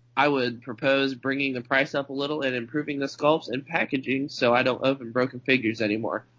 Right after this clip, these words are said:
I understand that, and I understand where he's coming from, but increasing the price on an already thirteen dollar five-figure pack,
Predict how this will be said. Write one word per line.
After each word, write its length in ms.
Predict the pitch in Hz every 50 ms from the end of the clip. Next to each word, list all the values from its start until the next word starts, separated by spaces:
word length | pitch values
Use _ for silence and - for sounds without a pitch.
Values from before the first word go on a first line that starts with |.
| _
I 140 | - 131 135
understand 540 | 147 151 147 143 - - 139 139 131 127 123
that, 240 | 113 110 110 - -
and 100 | 127 123
I 80 | 120 127
understand 440 | 131 131 131 131 - 131 127 127
where 100 | 127 127
he's 200 | 123 131 117 110
coming 360 | - - 127 120 117 110 104 104
from, 260 | - 107 101 98 107 - _ _ _ _
but 200 | - 120 - -
increasing 560 | 123 139 139 135 - 143 139 135 - 143 127
the 100 | 127 120
price 540 | 110 - - 123 123 123 127 127 127 - - _ _ _ _ _ _
on 160 | _ 127 123 120
an 100 | 110 110
already 380 | 120 120 120 123 127 123 127
thirteen 580 | 127 127 131 131 123 107 - 131 123 120 120 120
dollar 360 | 120 120 123 117 117 117 113
five-figure 680 | - - - 120 120 120 117 113 - 113 110 113 117 113
pack, 480 | 113 - 117 113 113 127 123 - -